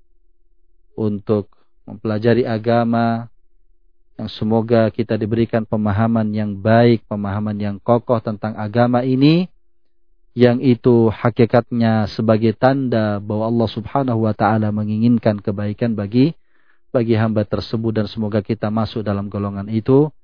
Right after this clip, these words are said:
Amin ya rabbal alamin. Ini yang bisa kita, eh, bahas dalam kesempatan ini. Semoga bermanfaat bagi kita semuanya. Jazakumullahu khairan wa barakallahu fikum.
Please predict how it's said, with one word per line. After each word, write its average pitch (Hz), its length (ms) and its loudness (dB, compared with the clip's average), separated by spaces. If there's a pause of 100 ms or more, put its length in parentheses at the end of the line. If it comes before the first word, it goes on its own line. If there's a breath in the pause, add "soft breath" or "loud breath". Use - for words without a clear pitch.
(340)
Amin 120 400 2
ya 110 160 2
rabbal 104 320 -2
alamin. 107 720 -2 (160)
Ini 107 240 -8
yang 101 80 -8
bisa 104 240 -4
kita, 101 640 -6 (1040)
eh, 104 160 -4
bahas 110 480 2
dalam 101 320 -2
kesempatan 101 640 -8
ini. 110 320 -4
Semoga 101 400 -8
bermanfaat 98 720 -6
bagi 95 240 -8
kita 98 240 -12
semuanya. 104 800 -6
Jazakumullahu 95 1040 -8
khairan 104 320 -6
wa 95 80 -10
barakallahu 95 880 -8
fikum. 139 480 0